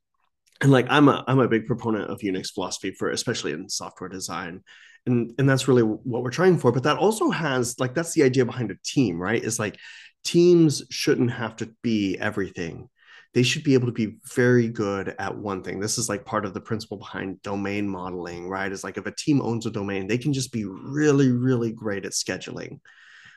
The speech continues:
or they can be really, really great at payments. But if they're trying to, like, maintain an entire system, right? Like, that's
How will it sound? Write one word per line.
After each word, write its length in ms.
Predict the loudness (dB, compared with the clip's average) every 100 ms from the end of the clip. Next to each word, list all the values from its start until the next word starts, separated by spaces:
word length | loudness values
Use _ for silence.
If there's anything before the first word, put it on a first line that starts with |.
| -8
or 260 | -2 2 2
they 140 | 2
can 180 | 2 2
be 140 | 2 -2
really, 540 | -4 0 6 6 6
really 240 | 6 4
great 420 | 2 -2 -2 -2 -4
at 340 | -6 -4 -6 -10
payments. 600 | -14 -10 -10 -10 -12 -12 -12 -12 -10 0
But 100 | 0
if 120 | 4
they're 120 | 2
trying 300 | 2 2 2
to, 120 | 0
like, 140 | -2 -2
maintain 500 | 0 -2 -2 -2 -2
an 120 | -2
entire 560 | -6 -6 -10 -8 -8 -8
system, 500 | -8 -6 -6 -6 -10
right? 300 | -6 -4 -4
Like, 180 | -6
that's 220 | -4 -4